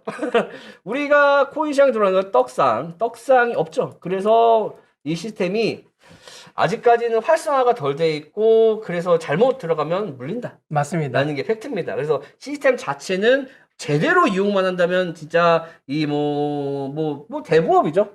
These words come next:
Speaker 1: 대부업으로서 어떻게 탈중화로 어떻게 할 수는 있겠지만 인기가 없기 때문에 망할 수밖에 없는 구조고 이걸 하는 재단들이 뭘 합니까? 네, 돈이 안 되니까 코인을 계속 만들어요.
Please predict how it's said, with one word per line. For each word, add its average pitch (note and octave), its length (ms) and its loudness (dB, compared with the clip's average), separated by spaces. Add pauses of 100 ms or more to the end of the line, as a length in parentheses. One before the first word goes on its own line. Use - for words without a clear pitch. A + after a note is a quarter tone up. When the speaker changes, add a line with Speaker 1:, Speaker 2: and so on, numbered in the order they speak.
(260)
Speaker 1:
대부업으로서 A3 760 2
어떻게 E3 280 0
탈중화로 C4 580 0
어떻게 E3 320 -4 (320)
할 - 140 0
수는 F#4 200 -2
있겠지만 G#3 1080 0
인기가 A#3 640 2
없기 D#3+ 340 -4
때문에 D3+ 520 -4
망할 C#3 300 0
수밖에 G3 340 -4
없는 D#3 240 -4
구조고 D#3+ 460 -2 (160)
이걸 C#4+ 300 2
하는 D4 500 2
재단들이 B3 640 0
뭘 E3+ 180 -2
합니까? G#3 680 2
네, B2 360 -2
돈이 C#4 260 -4
안 F3+ 140 0
되니까 F#3+ 460 -2 (320)
코인을 C#4+ 320 -4
계속 G3 200 -4
만들어요. E3 460 -4